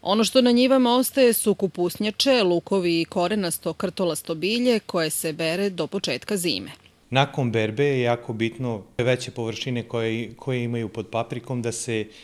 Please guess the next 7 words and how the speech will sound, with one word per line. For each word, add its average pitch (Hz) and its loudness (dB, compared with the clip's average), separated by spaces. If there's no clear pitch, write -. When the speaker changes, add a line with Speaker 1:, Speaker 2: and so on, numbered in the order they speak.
Speaker 2:
iznesu 117 -2
i 113 -4
da 107 -6
se 107 -4
spale 120 -2
žetveni 107 -6
ostaci. - -14